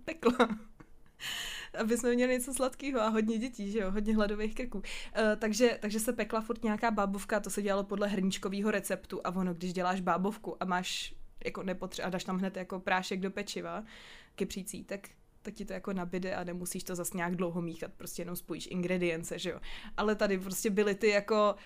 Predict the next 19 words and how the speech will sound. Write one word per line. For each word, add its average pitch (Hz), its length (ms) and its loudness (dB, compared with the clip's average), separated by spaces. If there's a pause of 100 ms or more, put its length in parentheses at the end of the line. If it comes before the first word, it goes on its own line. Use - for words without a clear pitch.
(140)
ty 214 100 4
jako 202 220 2
typy, 240 480 4
který 214 300 -2
já 190 100 0
jsem 202 120 2
vůbec 208 220 4
netušila, 226 720 6
takže 202 240 -2
jsem 202 280 2
dvacet, 220 600 4
no 190 160 2
nakonec 190 400 -2
třicet 240 420 4
minut 214 240 4
bí-, 190 320 -2
eh, 185 380 -2
mých-, 214 300 0 (140)
to, 202 360 0